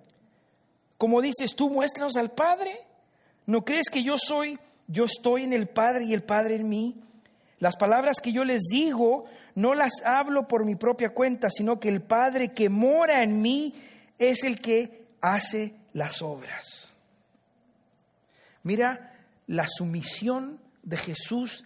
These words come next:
al Padre. El otro día estaba conversando con alguien acerca de, que esta persona estaba conversando con alguien más acerca que no cree en la Trinidad.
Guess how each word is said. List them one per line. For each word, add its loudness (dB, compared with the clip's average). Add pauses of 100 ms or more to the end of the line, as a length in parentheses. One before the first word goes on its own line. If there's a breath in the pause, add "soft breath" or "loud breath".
al -6
Padre. -6 (180)
El -6
otro -6
día -2
estaba -2
conversando -6
con -8
alguien -4
acerca -6
de, -4 (580 loud breath)
que -8
esta -4
persona -4
estaba 0
conversando -6
con -4
alguien -2
más -4
acerca -8
que -10
no -8
cree -8
en -6
la -4
Trinidad. -6